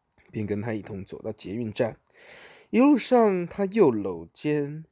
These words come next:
又牵手的，这种亲密的展现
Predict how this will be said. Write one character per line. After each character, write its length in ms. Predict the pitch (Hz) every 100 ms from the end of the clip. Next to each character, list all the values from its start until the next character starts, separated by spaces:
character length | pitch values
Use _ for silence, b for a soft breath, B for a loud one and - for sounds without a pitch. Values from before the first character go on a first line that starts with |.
| -
又 180 | 190 127
牵 360 | - - 185
手 320 | 185 - 90 -
的， 120 | - _ _ _ B B B B B B B B B B
这 140 | 127
种 180 | 107 98
亲 240 | - 147
密 100 | 143
的 140 | 123 110
展 260 | 110 95
现 280 | 92 135 110